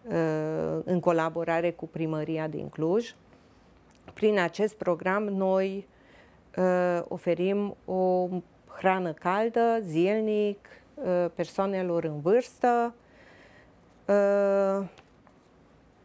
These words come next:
îi vizităm, le oferim acel sprijin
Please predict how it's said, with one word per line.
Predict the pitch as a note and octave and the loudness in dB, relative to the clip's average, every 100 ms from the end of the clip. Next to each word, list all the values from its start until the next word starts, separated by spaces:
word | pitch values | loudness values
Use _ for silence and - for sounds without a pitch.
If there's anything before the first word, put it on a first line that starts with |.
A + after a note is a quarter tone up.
| - | 0
îi | B3+ | 2
vizităm, | G3+ F#3+ D#3+ D3+ G#3+ A#3+ A#3+ A3+ - _ - | 2 -2 -4 -2 0 0 -2 -8 -14 _ -4
le | A3 G#3 | 0 2
oferim | F#3+ - F#3+ G#3 G#3 | 0 -2 0 0 -2
acel | F#3 F3+ G3+ G3 | -4 -4 0 0
sprijin | - - F#3+ G3 F3+ G#3+ A#3 | 0 -8 -4 -4 -2 -2 -4